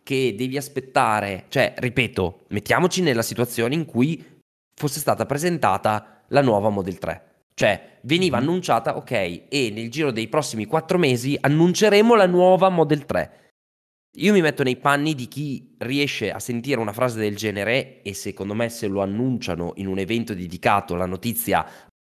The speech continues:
Speaker 1: una risonanza mediatica molto più forte rispetto a noi che andiamo su Twitter a vedere le auto coperte nel muso e coperte nel retro, quindi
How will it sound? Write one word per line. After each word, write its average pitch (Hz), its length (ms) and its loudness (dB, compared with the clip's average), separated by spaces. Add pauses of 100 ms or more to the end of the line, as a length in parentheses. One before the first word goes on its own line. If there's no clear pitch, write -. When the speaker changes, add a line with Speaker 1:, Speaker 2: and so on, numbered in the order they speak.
(280)
Speaker 1:
una 98 180 -4
risonanza 104 540 -2
mediatica 95 540 0
molto 139 520 4
più 104 100 -4
forte 98 420 4
rispetto 104 520 0
a 95 60 4
noi 110 380 0
che 107 100 -6
andiamo 104 380 -2
su 92 160 -12
Twitter 117 400 2
a 101 40 0
vedere 104 640 -2
le 110 160 0
auto 123 400 4
coperte 113 640 2
nel 104 220 -2
muso 117 520 0
e 104 60 2
coperte 101 500 -2
nel 92 180 -4
retro, 85 420 -4
quindi 87 360 -10